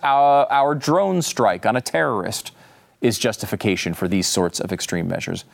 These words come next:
What happens when they decide Israeli settlements are enough of a reason to shut off that country's entire financial future? What about when we don't sign on to a global warming treaty?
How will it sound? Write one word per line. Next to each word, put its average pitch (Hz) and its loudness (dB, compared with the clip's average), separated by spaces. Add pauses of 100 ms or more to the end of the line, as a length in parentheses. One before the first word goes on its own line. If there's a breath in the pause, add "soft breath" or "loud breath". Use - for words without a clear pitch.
(420 soft breath)
What 214 2
happens 226 0
when 214 4
they 208 2
decide 175 2
Israeli 160 2
settlements 180 0 (420 loud breath)
are 120 4
enough 117 0
of 98 -2
a 101 0
reason 95 0
to - -2
shut 110 2
off 90 0
that 90 0
country's 95 -2
entire 95 -2
financial 87 -4
future? 90 -8 (640 soft breath)
What 226 2
about 262 2
when 202 0
we 196 2
don't 160 0
sign 170 0
on 165 2
to 160 2
a 151 2
global 160 2
warming 196 4
treaty? 95 0